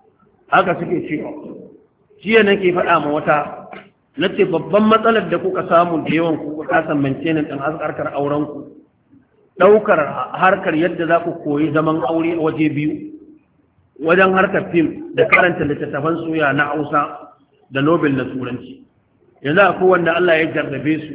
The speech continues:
da karanta littattafan soyayya na Hausa. Wata dan bala'i yadda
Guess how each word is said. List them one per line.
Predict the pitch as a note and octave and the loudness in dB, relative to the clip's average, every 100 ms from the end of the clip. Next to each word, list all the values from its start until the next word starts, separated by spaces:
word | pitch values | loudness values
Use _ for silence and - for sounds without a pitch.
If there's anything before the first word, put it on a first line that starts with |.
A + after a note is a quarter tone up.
| - | -12
da | C3+ | -8
karanta | C3+ E3+ D#3 D3 | -2 0 0 -4
littattafan | C#3 C#3 C3 C#3 D#3 D3+ | -6 -6 -10 -4 -4 -4
soyayya | D3 D3+ C3 | -2 0 0
na | B2+ | -2
Hausa. | B2+ B2+ C#3 C3+ - - _ _ _ _ _ _ - - | -6 -8 -10 -12 -14 -20 _ _ _ _ _ _ -6 0
Wata | E3+ G3+ | 2 2
dan | F3+ G3+ | 2 4
bala'i | G3+ F3+ F3+ F#3+ E3 | 6 6 6 4 0
yadda | F#3+ F3+ | 0 2